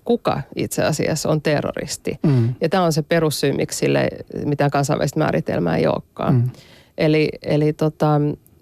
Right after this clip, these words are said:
Speaker 1: ähm, se, että miten sitten, minkä, mikä to-, toiminta nähdään tuomittavana ja mikä ei, niin riippuu aika paljon siitä, mistä, mistä niin kuin on, on, on kotoisin ja mitkä omat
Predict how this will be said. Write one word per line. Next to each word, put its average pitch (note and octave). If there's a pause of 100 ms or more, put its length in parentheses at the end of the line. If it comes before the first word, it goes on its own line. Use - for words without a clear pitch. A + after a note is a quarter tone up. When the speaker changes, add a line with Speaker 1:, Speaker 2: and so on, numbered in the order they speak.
(100)
Speaker 1:
ähm, D3 (1120)
se, G3
että E3
miten E3
sitten, D#3
minkä, E3+
mikä F3
to-, -
toiminta E3
nähdään D#3
tuomittavana D3
ja D3
mikä D3+
ei, D#3
niin D3
riippuu D3+
aika D3
paljon C#3+ (180)
siitä, D3
mistä, D3 (240)
mistä D3
niin D3
kuin D#3
on, - (100)
on, D3 (100)
on -
kotoisin F3
ja D3+
mitkä D3
omat D3+